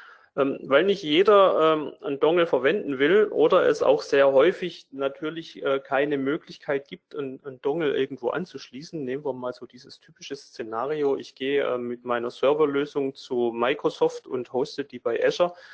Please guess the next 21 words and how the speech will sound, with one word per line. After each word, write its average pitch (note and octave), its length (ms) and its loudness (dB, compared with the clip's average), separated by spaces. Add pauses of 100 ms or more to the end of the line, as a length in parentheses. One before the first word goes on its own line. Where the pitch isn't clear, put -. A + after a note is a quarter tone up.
(220)
äh, C3+ 160 0
und C3+ 280 -4
dann C3+ 220 0
brauche - 380 -2
ich C#3+ 100 -8
für C#3 120 -2
die C3+ 120 -10
Lizenzierung C3+ 720 -6
einen B2 100 -4
Dongle, E3 440 0 (220)
dann B2+ 360 -12
könnte C3+ 340 -4
das C3 220 -6
schwierig A#2 520 -10
werden. G#2 300 -6 (760)
Ähm, C3 220 -2
dafür D3 340 2
gibt's - 260 -8
dann C3+ 260 0 (400)
sogenannte A#2+ 580 -6
C-M-Act-Lizenzen. F#3 1120 -2